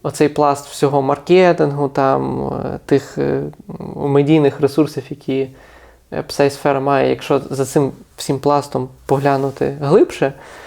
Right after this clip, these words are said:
то відношення до психологів, е, воно не таке вже однозначно хороше, як можна про це, якби, думати і фантазувати собі. Ось.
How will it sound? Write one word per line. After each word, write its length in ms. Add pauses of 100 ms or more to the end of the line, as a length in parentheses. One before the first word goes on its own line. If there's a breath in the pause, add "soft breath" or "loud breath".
(340 loud breath)
то 580
відношення 540
до 340
психологів, 680 (840 soft breath)
е, 80
воно 240
не 80
таке 200
вже 400 (400)
однозначно 580
хороше, 480
як 320 (420)
можна 280
про 180
це, 300 (220)
якби, 260
думати 380
і 40
фантазувати 680
собі. 240 (1300 loud breath)
Ось. 340